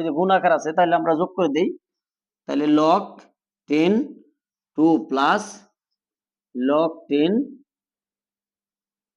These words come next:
ফাইভ স্কয়ার। আর এখানে কি হবে? মাইনাস থাকার কারণে যেহেতু গুণ আছে, log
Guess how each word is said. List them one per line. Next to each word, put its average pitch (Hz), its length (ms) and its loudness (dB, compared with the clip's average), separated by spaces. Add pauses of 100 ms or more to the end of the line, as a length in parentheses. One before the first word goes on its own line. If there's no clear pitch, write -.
(160)
ফাইভ 147 160 0 (180)
স্কয়ার। 117 260 -4 (720)
আর 127 80 0 (140)
এখানে 160 280 -2
কি 165 120 -4
হবে? 175 160 0 (1040)
মাইনাস 165 320 2
থাকার 180 260 -4
কারণে 190 300 0
যেহেতু 175 260 2
গুণ 202 120 2 (100)
আছে, 180 120 -2 (120)
log 190 140 4